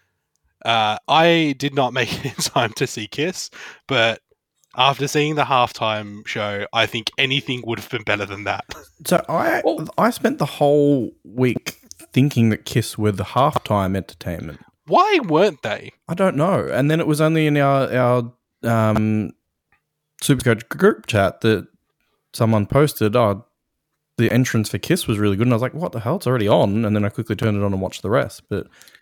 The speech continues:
Speaker 2: I thought they were gonna be the halftime entertainment. I thought it was a bit odd.
Speaker 3: Do you guys like Kiss?
Speaker 2: I do, and I have since I was a kid.
Speaker 1: I do not. I don't care for them. They're
Speaker 3: Yeah,
Speaker 1: fine.
Speaker 3: I, I, I can't stand them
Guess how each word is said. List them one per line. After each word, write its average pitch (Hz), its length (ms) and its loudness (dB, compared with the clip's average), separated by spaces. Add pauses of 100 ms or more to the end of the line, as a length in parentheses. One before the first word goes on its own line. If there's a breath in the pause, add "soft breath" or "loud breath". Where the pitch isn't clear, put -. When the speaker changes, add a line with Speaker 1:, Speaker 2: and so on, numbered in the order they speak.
(120)
Speaker 2:
I 143 60 4
thought 151 180 2
they 117 60 2
were 113 60 6
gonna 107 120 2
be 101 60 0
the 95 80 0
halftime 123 340 0
entertainment. 95 380 -6
I 104 40 -4
thought 117 100 -4
it 101 40 0
was 92 80 -4
a - 40 -8
bit 95 100 -2
odd. - 180 -4 (800)
Speaker 3:
Do 226 80 -4
you 226 60 -4
guys 311 200 4
like 170 180 2
Kiss? - 400 -8 (440)
Speaker 2:
I 135 120 4
do, 110 360 2
and 98 180 2
I 113 60 6
have 117 240 4
since 104 280 0
I 101 40 2
was 92 120 0
a 98 40 -6
kid. - 240 -12 (880)
Speaker 1:
I 131 100 2
do 120 120 -2
not. 101 200 -10 (160)
I 131 120 2
don't 110 220 -2
care - 180 -12
for - 80 -18
them. - 140 -16 (220)
They're 165 140 2
Speaker 3:
Yeah, 160 260 2
Speaker 1:
fine. - 340 -4 (200)
Speaker 3:
I, - 60 -6
I, 175 160 2
I 233 120 -4 (200)
can't 156 440 -2 (160)
stand 160 680 -6
them 226 260 -6